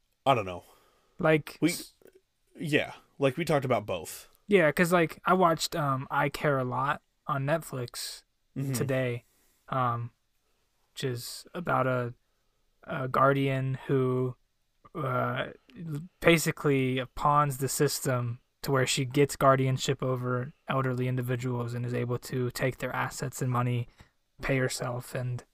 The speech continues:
Speaker 2: you know, take care of the, the elderly person.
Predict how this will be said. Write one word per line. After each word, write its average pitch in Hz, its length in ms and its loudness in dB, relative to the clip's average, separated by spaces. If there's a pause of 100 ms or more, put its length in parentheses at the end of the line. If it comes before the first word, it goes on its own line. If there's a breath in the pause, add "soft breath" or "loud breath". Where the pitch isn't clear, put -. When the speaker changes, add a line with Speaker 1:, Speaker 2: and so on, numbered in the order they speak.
(260)
Speaker 2:
you 135 80 -6
know, 127 200 -6 (140)
take - 340 2
care 127 520 4 (100)
of 131 320 -2
the, 131 140 -4 (140)
the 147 120 0
elderly 127 380 -2
person. 131 420 -6